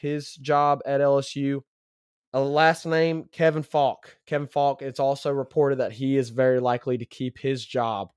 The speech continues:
at L S U. We can talk about this, uh, moving forward, Reagan.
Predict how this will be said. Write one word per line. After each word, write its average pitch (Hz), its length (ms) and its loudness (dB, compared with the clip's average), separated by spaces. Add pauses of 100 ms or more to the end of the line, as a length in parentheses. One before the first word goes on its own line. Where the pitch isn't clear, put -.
(480)
at 131 140 2
L 131 180 6
S - 180 -4
U. 123 240 -6 (840)
We 151 140 -2
can 165 180 -2
talk 170 300 0
about 160 340 0
this, 170 320 -4 (380)
uh, 131 480 -2
moving 151 320 0
forward, 156 340 2
Reagan. 151 440 2